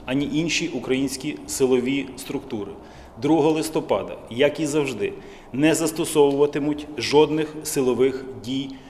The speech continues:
щодо своїх громадян, мирних мешканців Донеччини і Луганщини. Разом з тим, ми спостерігаємо зростання активності бойовиків і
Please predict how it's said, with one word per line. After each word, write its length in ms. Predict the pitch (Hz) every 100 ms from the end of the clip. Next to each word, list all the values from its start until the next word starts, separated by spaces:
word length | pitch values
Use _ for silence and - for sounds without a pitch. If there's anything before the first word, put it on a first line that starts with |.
| -
щодо 360 | - - 135 135
своїх 440 | - 120 120 117 120
громадян, 460 | 123 135 127 101 87 - -
мирних 460 | 135 160 156 156
мешканців 560 | 139 139 - 135 139 135 - - -
Донеччини 600 | 135 120 120 - 120 123 123
і 160 | 110 107 113
Луганщини. 520 | 113 95 90 - 73 - - - - - -
Разом 320 | 123 160 170 175
з 80 |
тим, 260 | - 147 151 151 - - - - -
ми 120 | 117 139
спостерігаємо 800 | 151 - 135 123 131 131 131 131
зростання 720 | 123 139 - 143 143 147 147 147 - - - - -
активності 800 | 139 - 135 123 127 - 135 131 - - -
бойовиків 640 | 117 117 113 117 147 151 147 -
і 100 | 143